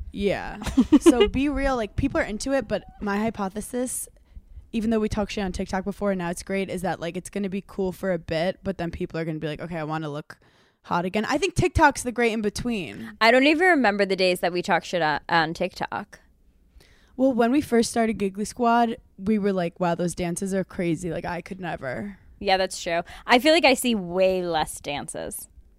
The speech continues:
Speaker 2: I've tailored
Speaker 1: Yeah.
Speaker 2: my algorithm to be like, "Not me, not now."
Speaker 1: I think also people wanted, people aren't just, like, home all day to, like,
Speaker 2: Make up
Speaker 1: learn these
Speaker 2: dances.
Speaker 1: fucking dance moves. Like, people have to pay taxes.
Speaker 2: <laughs>
Speaker 1: Um,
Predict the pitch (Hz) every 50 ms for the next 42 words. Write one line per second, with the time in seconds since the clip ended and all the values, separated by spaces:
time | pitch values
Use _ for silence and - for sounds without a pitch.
0 | _ _ _ _ - - - _ _ _ _ - - - - - 190 220 240 233
1 | - 196 240 233 226 214 214 214 208 196 208 196 190 190 - _ - - - 175
2 | 180 175 175 170 165 165 156 170 165 165 165 - 170 180 170 165 165 - - 196
3 | 190 185 185 180 170 - - 160 185 175 170 170 165 160 135 92 98 - 131 -
4 | 196 - _ _ _ _ _ _ _ _ _ _ _ _ _ _ _ - - 226
5 | 214 262 269 240 214 190 190 202 - 214 185 175 - - 214 175 190 190 175 165
6 | 160 165 156 160 160 - _ _ _ _ - - - - - - 226 190 208 196
7 | 185 180 190 - 196 - 208 190 - - 196 175 165 160 151 156 160 - 160 139
8 | 143 170 - - - - - - - - - _ - _ _ - 214 196 190 185
9 | 185 185 165 165 165 175 165 156 156 - - 170 170 175 185 175 147 151 156 165
10 | - - 156 151 156 - 185 175 175 - - 190 - 190 190 196 190 - - -
11 | - 190 180 - 170 151 - - - - - - - - - - 269 - - 311
12 | - - 349 - - - - 381 - - -